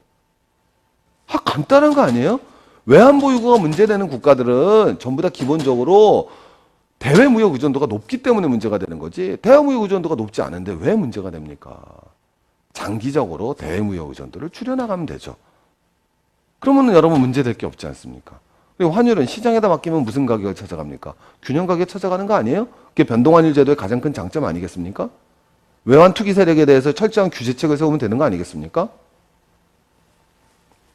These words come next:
하, 자, 그러면 여러분 뭐가 되겠습니까? 통화도 마찬가지죠. 무슨 정책? 긴축 정책 가야죠.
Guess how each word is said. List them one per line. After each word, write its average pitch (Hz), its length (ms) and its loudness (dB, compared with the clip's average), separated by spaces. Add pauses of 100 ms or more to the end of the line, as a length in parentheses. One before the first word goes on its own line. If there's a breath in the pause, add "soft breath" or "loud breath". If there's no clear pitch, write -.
(1200 soft breath)
하, 95 440 -4
자, 69 420 0
그러면 151 240 6
여러분 127 260 4
뭐가 101 180 2
되겠습니까? 85 600 -4 (260 soft breath)
통화도 285 300 4
마찬가지죠. 175 800 0
무슨 165 240 2
정책? 147 420 2
긴축 202 340 0
정책 160 300 -6
가야죠. 85 720 -12